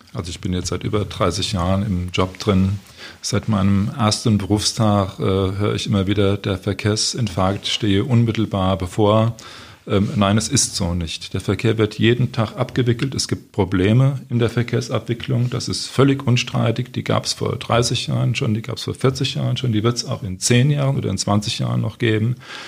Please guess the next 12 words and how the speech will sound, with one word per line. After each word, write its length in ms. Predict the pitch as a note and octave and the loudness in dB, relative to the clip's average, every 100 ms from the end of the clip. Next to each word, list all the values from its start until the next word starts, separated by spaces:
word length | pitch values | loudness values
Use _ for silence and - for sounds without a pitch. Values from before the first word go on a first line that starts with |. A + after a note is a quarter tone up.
| - - | -16 -2
weil 200 | G#2 G2+ | 0 2
wir 120 | G#2+ | 2
unsere, 600 | G#2 G#2 G#2 G2 F#2 A2 - _ _ | 4 4 4 2 0 -4 -12 _ _
unsere 260 | - G2+ G#2 | 0 0 2
Infrastruktur 800 | C#3+ D#3 D#3 C3 B2+ - C3 A2+ | 2 2 0 -2 -2 -2 2 4
nicht 340 | G#2+ C3 - | 4 2 0
nur 240 | A2+ A2 C3 | 2 2 2
nach 180 | A2+ G2+ | 0 -2
der 160 | B2+ | -2
Spitzenstunden 680 | G#2 - C3+ B2+ - G2+ - | 0 0 2 0 0 -2 -2
auslegen 520 | - A#2+ - F2+ F#2 | -2 -4 -2 -2 -2
können. 400 | - F#2 F#2+ G2+ | -2 -2 -2 -6